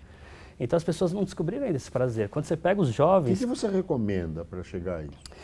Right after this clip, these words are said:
Speaker 1: Então, acho que assim, tem que ter iniciativa, eh, acho que pública e privada, né? Cada vez mais a gente vai ter que unir os pais, estimular o hábito da leitura, né? Tem as, vários estudos que comprovam, né? O primeiro responsável pra criar o hábito de leitura no filho é a mãe.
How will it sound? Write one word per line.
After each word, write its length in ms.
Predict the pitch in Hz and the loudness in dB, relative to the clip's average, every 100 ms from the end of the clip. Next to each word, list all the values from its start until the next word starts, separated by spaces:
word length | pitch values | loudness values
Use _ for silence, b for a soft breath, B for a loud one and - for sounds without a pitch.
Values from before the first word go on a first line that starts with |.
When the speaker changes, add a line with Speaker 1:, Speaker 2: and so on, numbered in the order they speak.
| B B | B B
Speaker 1:
Então, 200 | - - | -6 0
acho 100 | 104 | 2
que 60 | - | 2
assim, 220 | 156 117 | 2 0
tem 120 | 98 | 0
que 60 | 143 | 0
ter 340 | - 139 127 | 4 4 4
iniciativa, 760 | 123 120 127 120 123 113 110 104 | -2 -2 0 0 0 2 4 2
eh, 480 | 113 104 101 101 101 | 2 2 0 0 -2
acho 140 | 104 | -4
que 80 | - | -2
pública 300 | - 151 139 | 2 2 2
e 20 | |
privada, 420 | 123 120 101 95 95 | -2 -2 0 -2 -2
né? 140 | 104 | -4
Cada 220 | 110 107 | -4 -4
vez 180 | 117 120 | -2 -2
mais 180 | 113 113 | -2 -4
a 40 | |
gente 80 | 113 | -4
vai 80 | 110 | -8
ter 120 | 120 | -8
que 140 | 113 120 | -6 -4
unir 360 | 110 113 135 - B B - | -2 -2 -4 -8 B B -10
os 220 | - - | -8 0
pais, 580 | 120 113 156 - - - - - - | 4 4 2 -4 -16 -20 -20 -18 -14
estimular 520 | 113 123 110 107 120 | -8 -4 0 0 0
o 80 | 131 | 2
hábito 220 | 113 113 | 0 -2
da 80 | 107 | -4
leitura, 520 | 101 104 107 120 127 | -6 -6 -4 -2 -2
né? 120 | 113 | -2
Tem 280 | 113 113 104 | -2 -2 -2
as, 120 | 101 | -4
vários 300 | 113 113 117 | 0 0 2
estudos 340 | 110 - 117 123 | -2 -6 -6 -6
que 60 | |
comprovam, 480 | 120 104 117 127 113 | -8 -2 0 0 0
né? 120 | 117 | -4
O 20 | |
primeiro 480 | 123 123 110 147 131 - B B B | -4 -4 0 0 -2 -6 B B B
responsável 480 | 117 - 117 117 | -2 0 2 2
pra 140 | 110 113 | 2 0
criar 260 | - 110 | 0 2
o 60 | 113 | 4
hábito 200 | 110 117 | 2 -2
de 120 | 113 | -4
leitura 320 | 107 107 117 | -4 -4 -4
no 80 | 117 | -4
filho 240 | 113 127 151 | -4 -2 0
é 40 | |
a 60 | 175 | 0
mãe. 240 | 131 98 | 0 -2